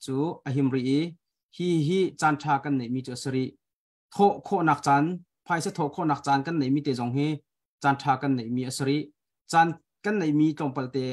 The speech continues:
atang mi chung hi, am han kan thiam sia chun, a, tampi thlok nak um lai, am han kan thiam sia chun, tai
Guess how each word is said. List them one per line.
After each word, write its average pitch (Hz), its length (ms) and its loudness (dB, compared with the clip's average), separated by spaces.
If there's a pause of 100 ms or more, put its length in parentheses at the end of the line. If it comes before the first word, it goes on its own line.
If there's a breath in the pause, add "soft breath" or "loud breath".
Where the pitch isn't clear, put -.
(120)
atang 147 300 4
mi 123 80 2 (180)
chung 127 240 -4
hi, 139 120 0 (540)
am 147 120 0
han 131 180 0
kan 147 180 0
thiam 127 180 -2 (120)
sia 123 240 -6
chun, 139 220 2 (720)
a, - 20 0 (160)
tampi 123 340 -2
thlok 143 240 -4
nak 117 180 -2
um 135 140 4
lai, 127 480 0
am 151 100 0
han 143 160 2
kan 165 160 -4
thiam 135 280 0
sia 147 220 -4
chun, 127 140 0 (140)
tai 147 100 -2